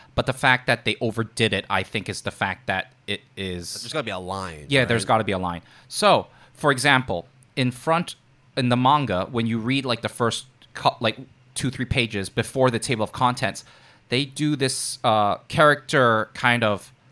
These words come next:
Speaker 1: refresher where they show a character's name, their face, and, like, a brief synopsis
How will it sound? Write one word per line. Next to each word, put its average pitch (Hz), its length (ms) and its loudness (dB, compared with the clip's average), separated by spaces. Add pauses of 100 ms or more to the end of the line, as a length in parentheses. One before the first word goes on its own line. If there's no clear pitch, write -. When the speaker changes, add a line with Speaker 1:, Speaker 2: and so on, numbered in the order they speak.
(480)
Speaker 1:
refresher 120 500 4
where 110 160 2
they 107 120 0
show 113 420 4
a 98 60 0
character's 104 440 -4
name, 120 440 0 (180)
their 87 140 -8
face, 123 400 0 (280)
and, 113 200 0
like, 110 160 0
a 117 60 -4
brief 123 360 -2
synopsis - 880 -2